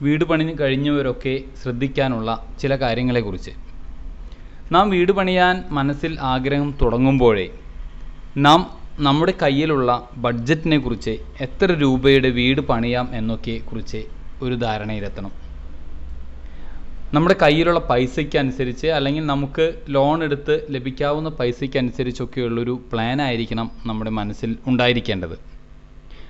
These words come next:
നമ്മുടെ ബന്ധുക്കളും നാട്ടുകാരുമൊക്കെ ചിലപ്പോൾ വലിയ വീടിനെക്കുറിച്ചുള്ള പ്രതീക്ഷകളൊക്കെ നമുക്ക് തരും.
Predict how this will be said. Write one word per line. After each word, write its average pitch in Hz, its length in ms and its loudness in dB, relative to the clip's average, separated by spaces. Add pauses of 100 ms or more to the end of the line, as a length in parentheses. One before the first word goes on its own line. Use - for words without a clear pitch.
(160)
നമ്മുടെ 160 220 4
ബന്ധുക്കളും 147 560 2 (160)
നാട്ടുകാരുമൊക്കെ 135 800 2 (180)
ചിലപ്പോൾ 135 300 0 (100)
വലിയ 143 280 2
വീടിനെക്കുറിച്ചുള്ള 139 920 0 (180)
പ്രതീക്ഷകളൊക്കെ 135 600 -2
നമുക്ക് 110 320 -4
തരും. 98 180 -8